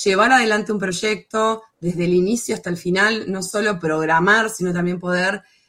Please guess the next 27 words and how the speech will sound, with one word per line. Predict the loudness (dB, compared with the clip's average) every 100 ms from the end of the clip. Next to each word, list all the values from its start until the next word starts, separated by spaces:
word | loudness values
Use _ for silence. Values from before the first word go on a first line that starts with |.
| _
diseñarlo, | -8 -6 -4 -2 2 4 4 4 0 -2
ponerlo | -2 0 0
a | 0
prueba, | 0 2 2 2 2 2
entender | 0 0 -2 -2
la | -2
necesidad | -4 -6 -6 -6
del | -6
cliente, | -2 0 0 -2 -4
por | -6
ejemplo. | -6 -6 -4 -4 -6 -8 _ _ _
Entonces | -6 -4 -2 -4 -4
desarrollamos | -8 -8 -6 -4 -2 -2 -2 -6
una | -6 -2
nueva | 2 2 0
tecno-, | 0 -2 -2
una | -2 0 0
nueva | 0 0
tecnicatura | 0 -4 -4 -2 -2
superior | -2 -4 -2 0 0 -2
que | -6
lanzamos | -6 -6 -6 -6
en | -6
agosto | -6 -6 -8
del | -8
año | -8
pasado, | -6 -4 -4